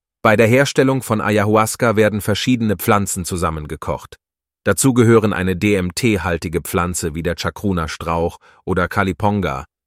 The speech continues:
und die Ayahuasca-Liane Banisteriopsis caapi, welche als M-A-O-Hämmer fungiert. Die Auswirkungen sind neben dem psychedelischen Trip häufig auch Erbrechen und Übelkeit,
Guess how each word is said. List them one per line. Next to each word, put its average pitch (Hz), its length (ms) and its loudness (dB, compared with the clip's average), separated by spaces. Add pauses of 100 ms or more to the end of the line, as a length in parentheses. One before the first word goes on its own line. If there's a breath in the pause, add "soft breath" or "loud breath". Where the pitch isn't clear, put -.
(260)
und 110 160 -2
die 110 100 2
Ayahuasca-Liane 104 1120 2
Banisteriopsis 92 960 -2
caapi, 85 540 -2 (360)
welche 95 320 0
als 90 260 -2
M-A-O-Hämmer 92 800 0
fungiert. 78 640 -10 (800)
Die - 120 2
Auswirkungen 110 720 2
sind 90 240 -2
neben 90 260 -2
dem 87 160 -2
psychedelischen 87 800 -4
Trip - 320 -6
häufig 85 340 -4
auch 78 140 -8
Erbrechen 82 560 -4
und 78 180 -10
Übelkeit, 85 680 -2